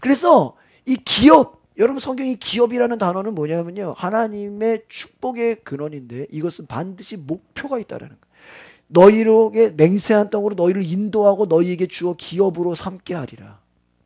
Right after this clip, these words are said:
기업. 이 기업은요. 하나님의 축복을 주셔서 그 축복이 하나님께 더 영광이 되기 위한 수단이 되는. 그러니까 예를 들면 이런 거예요.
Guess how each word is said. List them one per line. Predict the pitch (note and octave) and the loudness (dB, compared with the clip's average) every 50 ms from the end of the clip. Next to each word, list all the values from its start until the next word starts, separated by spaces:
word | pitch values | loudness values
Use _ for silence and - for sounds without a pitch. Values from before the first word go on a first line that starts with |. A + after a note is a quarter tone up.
| _ _ _ | _ _ _
기업. | _ - C#3+ C3+ - _ _ _ _ _ _ _ _ - | _ -20 -18 -18 -18 _ _ _ _ _ _ _ _ -8
이 | A3 G3+ | -8 -8
기업은요. | - - - A3+ B3 A#3 G#3 A3+ A#3 A#3+ C4 A3 - - _ _ _ _ _ _ | -8 -8 0 2 4 4 4 2 -4 -6 -6 -6 -6 -8 _ _ _ _ _ _
하나님의 | _ - - A3+ B3 B3 A#3+ A3+ A3+ A3 A3+ A#3 A#3 A3+ G3 - - _ _ _ _ _ _ _ _ _ _ _ _ _ _ _ _ _ _ _ _ - G3 C4+ _ _ _ _ _ _ _ _ _ _ _ _ _ _ _ _ _ _ _ _ _ _ _ | _ 0 2 2 4 4 2 2 0 -4 -4 -4 -4 -4 -4 -6 -10 _ _ _ _ _ _ _ _ _ _ _ _ _ _ _ _ _ _ _ _ -20 -20 _ _ _ _ _ _ _ _ _ _ _ _ _ _ _ _ _ _ _ _ _ _ _ _
축복을 | - - - - _ _ C#4 C4+ B3+ C4+ C4+ A3 D3+ A#2+ G2+ - _ _ _ _ _ | -16 -14 -14 -14 _ _ -4 -2 -2 0 2 2 2 0 -2 -8 _ _ _ _ _
주셔서 | - - F3+ A3+ A3+ A3 - A#3+ A3+ F3+ | -16 -10 -6 -6 -4 -4 -2 -4 -4 -4
그 | - - G#3+ | -4 -6 -8
축복이 | - - - - _ C#4 C#4 B3+ C4+ C4+ A#3+ F3+ - | -8 -10 -14 -10 _ -6 -6 -4 -4 -4 -6 -6 -8
하나님께 | - - - B3 B3+ C4 C4 C4 B3+ A#3+ B3+ | -8 -6 -4 -2 -2 -2 -2 -4 -4 -4 -4
더 | B3+ B3 G#3 | -2 -2 0
영광이 | D#3+ D#3 D#3 F3+ G#3 A#3 A3+ C4+ C4+ C4 B3+ B3+ B3+ G#3 - | 2 2 2 2 0 2 4 6 6 6 4 0 -4 -6 -6
되기 | - - F#3 F3 G3+ A3+ F#3+ | -6 -6 -4 -4 -6 -8 -8
위한 | G3 G3+ A3 A#3 A#3+ A#3+ | 0 2 2 2 2 0
수단이 | - - - - C#4+ C#4 C4 | -6 -8 -4 -4 -4 -4 -4
되는. | G3+ E3+ C3 C3+ | -6 -10 -2 2
그러니까 | A3 | 4
예를 | G#3 G3+ A#3 A#3+ | 4 6 4 2
들면 | B3+ B3+ G#3+ | -2 -4 -2
이런 | F3+ G3+ G#3+ G#3 | -2 -2 -2 -2
거예요. | F3+ E3 D#3 D#3 C#3 A2 | 0 0 0 0 -2 -6